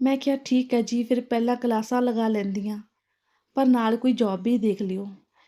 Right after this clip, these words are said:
ਮਨਿੰਦਰ ਕਹਿੰਦਾ, "ਹਾਂ, ਮੈਂ ਕਰਦਾ ਪਤਾ।" ਅਗਲੇ ਦਿਨ ਮਨਿੰਦਰ ਨੇ ਮੇਰਾ ਦਾਖਲਾ ਕਰਵਾ ਦਿੱਤਾ ਤੇ ਮੈਂ ਕਲਾਸ ਲਾ-, ਲਾਉਣ ਜਾਣ ਲਈ ਲੱਗ ਪਈ। ਕਲਾਸ ਵਿੱਚ ਜ਼ਿਆਦਾ ਇੰਗਲਿਸ਼ ਬੋਲਣ ਦੀ ਟ੍ਰੇਨਿੰਗ ਦਿੱਤੀ ਜਾਂਦੀ ਸੀ।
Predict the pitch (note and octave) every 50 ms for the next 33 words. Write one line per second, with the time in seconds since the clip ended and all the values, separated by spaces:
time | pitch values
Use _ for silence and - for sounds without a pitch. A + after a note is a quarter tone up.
0 | _ _ _ - A#3 A#3 A#3+ A3 G#3+ G#3+ A3+ A3+ A#3 A3 G#3+ A3+ A#3+ A3+ A#3 A3
1 | G#3+ G#3+ A3+ C4+ - _ _ - A#3+ C#4 C4+ - A#3 G3+ F3 F3 A3+ B3 A3 A3
2 | G3 - - F#3+ G3 G3 - _ _ _ _ _ _ _ _ _ - - C#4 C4
3 | D#4 D#4+ E4+ D4+ E4+ E4+ E4+ E4 D4+ C#4 A#3+ A3+ G#3+ B3 A#3+ C#4 C4 B3+ B3 A#3
4 | A#3 A3 G3 A3+ G#3+ G3+ - A#3 A#3+ A#3+ A#3+ B3 A3+ G#3+ G3+ G3 G3 G#3 G3 _
5 | - A3 G#3+ G#3+ - A#3+ A#3+ A3+ A3 A3 G#3+ A3 A3 - A#3 A3 G#3+ A3 B3 A#3+
6 | B3 A3+ A3 - - _ _ _ _ _ _ - A3 A3+ A3 A3 A3+ A3+ A3 A3
7 | G#3+ G3+ G3+ G3+ G#3 G3+ G#3 G3 F#3+ - - - F3+ F3 F#3+ G3+ _ _ _ _
8 | _ _ _ _ - - - - - - - - _ _ - C4 C4 C4 C4+ C#4
9 | C#4 D#4 D4 B3 A#3 A#3+ G#3+ G#3+ A3+ A#3+ A#3+ - A#3 A#3 A#3+ B3 B3 - A#3 A3+
10 | A3 G#3+ A3 A3+ A3 A3 - A3+ G#3+ G#3 G#3+ A3 G#3+ G#3+ G#3+ G#3+ - A3 G3 G#3
11 | G3 F#3 F#3 G3 G3+ - - G3+ G3+ G#3